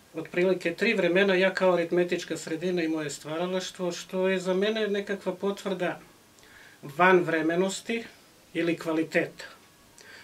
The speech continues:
Što znači da te moje, e, to moje stvaralaštvo, moje zbirke poezije su bile jednako zanimljive i kritičaru koji je se ve-, koji već iza sebe ima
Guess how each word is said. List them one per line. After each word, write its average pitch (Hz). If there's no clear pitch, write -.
Što -
znači 170
da 165
te 202
moje, 185
e, 180
to 202
moje 196
stvaralaštvo, 147
moje 170
zbirke 175
poezije 170
su 156
bile 151
jednako 160
zanimljive 143
i 151
kritičaru 170
koji 151
je 135
se -
ve-, 170
koji 180
već 180
iza 170
sebe 165
ima 156